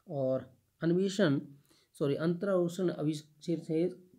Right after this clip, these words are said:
किसका भारतीय मानसून का प्रमुख कारण है? ए और आर दोनों सही है, लेकिन उसकी व्याख्या नहीं करता है। भारत को जलवायु प्रदेशों में विभक्त करने का प्रयास किया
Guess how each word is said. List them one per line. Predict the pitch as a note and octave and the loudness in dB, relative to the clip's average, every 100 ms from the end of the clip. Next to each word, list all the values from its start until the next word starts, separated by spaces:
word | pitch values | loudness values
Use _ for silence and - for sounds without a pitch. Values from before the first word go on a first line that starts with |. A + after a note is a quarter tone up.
| _ _ _ | _ _ _
किसका | F#3 F3 - D3+ | -6 -4 -4 -4
भारतीय | D3 C#3+ F3 G3 | -4 -6 -2 0
मानसून | C#3+ C3+ E3 | 0 -2 -4
का | E3 | -6
प्रमुख | E3+ D#3 C#3+ | -4 -4 -4
कारण | C3 C3+ A#2+ | -6 -10 -10
है? | A2 - _ _ _ _ _ _ _ | -12 -18 _ _ _ _ _ _ _
ए | F#3 | -6
और | G3 E3 D3+ | -4 -4 -4
आर | C#3 | -4
दोनों | C3+ D3 E3+ | -2 -2 -2
सही | E3 C3+ | -2 -2
है, | D#3 | -2
लेकिन | C#3 C#3+ | -2 -4
उसकी | C#3 | -6
व्याख्या | A#2+ A2+ - C3+ | -8 -8 -6 -6
नहीं | B2 D3 | -4 -4
करता | - - - | -6 -14 -20
है। | - _ _ _ _ _ _ _ _ _ _ _ - | -20 _ _ _ _ _ _ _ _ _ _ _ -10
भारत | E3 G3+ A#3 | -8 -6 -4
को | |
जलवायु | F3+ D#3+ E3 F#3 E3 D3 - - _ _ _ _ _ _ _ _ _ _ _ _ _ _ _ _ _ _ _ _ _ _ _ _ _ _ _ _ _ _ _ _ _ _ - | -2 -2 0 0 0 0 -6 -18 _ _ _ _ _ _ _ _ _ _ _ _ _ _ _ _ _ _ _ _ _ _ _ _ _ _ _ _ _ _ _ _ _ _ -8
प्रदेशों | F3+ G3+ G#3 | 0 2 2
में | E3+ | 0
विभक्त | E3+ F3 | 0 -2
करने | F3 F3 E3+ | 0 0 0
का | E3+ | -2
प्रयास | E3 _ _ - F3 F#3+ - | -6 _ _ -4 -2 -2 -2
किया | E3+ E3 | -2 -2